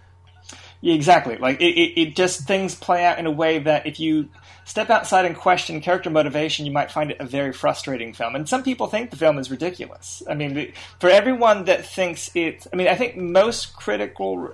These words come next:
response to it is very positive, but in a way that's hard to explain because if you just map it out on paper, it, it, it can collapse. Um,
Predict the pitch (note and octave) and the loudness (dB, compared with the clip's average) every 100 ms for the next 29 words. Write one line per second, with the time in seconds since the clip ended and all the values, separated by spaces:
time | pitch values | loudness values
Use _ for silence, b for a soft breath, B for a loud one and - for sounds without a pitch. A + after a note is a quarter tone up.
0 | - C#3 F#3 - F3 E3+ F#3 E3+ - D3 | -8 -8 -4 -2 -2 -2 -4 -4 -2 -2
1 | B2+ C#3+ C3 - D#3 D#3+ F3 E3 - C#3 | 0 -2 -2 -2 -2 -2 -4 -4 2 2
2 | - - B B B B _ E3 D#3 D#3+ | 2 -6 B B B B _ -2 2 2
3 | D3+ C3+ - D3+ C#3+ - D3+ B2+ - - | 2 -2 -4 -4 -4 -4 -6 -6 -10 -2
4 | D#3 D#3 C3+ C3 C#3 C3 C3 D3+ C#3+ D3+ | 0 0 -6 -4 -4 -2 -6 -4 -4 -4
5 | D3 C#3+ C#3+ C#3+ C#3 C3 A#2+ - D3 C#3 | -8 -2 -2 0 2 2 0 -2 -6 -4
6 | B2 G2+ E2+ - C3+ B2+ C#3+ - - C3 | -4 -4 -6 -6 -8 -6 -10 -8 -8 -6
7 | - B2 - A2+ B2 F#2+ - - - - | -10 -12 -6 2 2 2 -4 -12 -14 -14
8 | - C3 A#2 G#2+ G2+ | -6 -2 0 0 -4